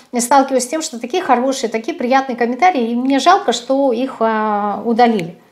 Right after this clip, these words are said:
А второй момент, это я к чему-то вспомнила, к тому, что, э, был один комментарий,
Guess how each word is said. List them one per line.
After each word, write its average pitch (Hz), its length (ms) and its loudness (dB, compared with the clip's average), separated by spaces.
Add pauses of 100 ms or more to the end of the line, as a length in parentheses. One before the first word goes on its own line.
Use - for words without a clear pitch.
(760)
А 185 100 0
второй 262 300 6
момент, 240 360 2 (240)
это 240 160 0
я 247 200 2
к 247 100 -10
чему-то 294 380 -2
вспомнила, 214 520 0
к 185 60 -10
тому, 277 320 2
что, 254 360 2 (260)
э, 220 360 4
был 240 240 2
один 269 280 4
комментарий, 262 680 -2